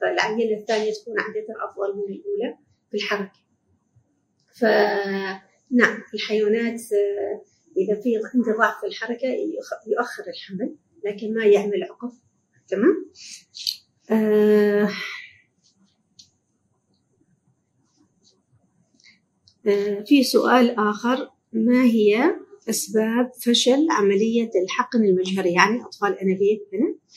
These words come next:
للأشخاص اللي حاملين مر-، المرض الوراثي؟ آه، فهم لي السؤال إنه عندهم ال-، الزوجين هذيل عندهم أمراض وراثية في العائلة، لجأوا لأطفال الأنابيب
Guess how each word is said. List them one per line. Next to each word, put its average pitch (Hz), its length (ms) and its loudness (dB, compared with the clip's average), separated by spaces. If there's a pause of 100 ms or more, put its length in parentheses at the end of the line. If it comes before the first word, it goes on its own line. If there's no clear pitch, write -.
(340)
للأشخاص 214 840 0
اللي 214 520 2
حاملين 214 760 6
مر-، 214 380 0
المرض 202 420 2
الوراثي؟ 180 600 0 (880)
آه، - 440 -4 (100)
فهم 254 240 4
لي 269 140 2
السؤال 240 600 0
إنه 196 320 2
عندهم 226 600 0
ال-، 185 340 -8
الزوجين 202 540 0
هذيل 202 260 -2
عندهم 196 440 -2 (120)
أمراض 196 400 -6
وراثية 190 480 -6
في - 60 -18
العائلة، 254 540 -6 (500)
لجأوا 214 460 4
لأطفال 202 400 -4
الأنابيب 311 720 -2